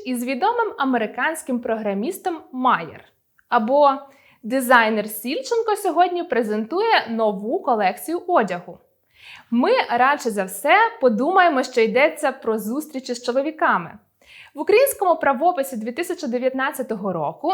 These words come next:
зазначено, що ми можемо утворювати назви осіб жіночої статі за родом діяльності, використовуючи продуктивні суфікси "к",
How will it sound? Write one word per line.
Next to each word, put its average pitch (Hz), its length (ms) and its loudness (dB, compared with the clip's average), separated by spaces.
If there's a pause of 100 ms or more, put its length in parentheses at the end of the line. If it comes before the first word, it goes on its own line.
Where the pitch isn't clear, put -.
(100)
зазначено, 247 920 -2
що - 260 -6
ми 285 360 0
можемо 208 840 0
утворювати 214 920 0
назви 214 460 0
осіб 220 500 -8 (120)
жіночої 220 640 -4
статі 285 500 -2 (400)
за 320 160 2
родом 320 320 0
діяльності, 302 680 -2 (340)
використовуючи 277 1160 2 (120)
продуктивні 269 680 0
суфікси 247 680 -4 (140)
"к", 285 200 -4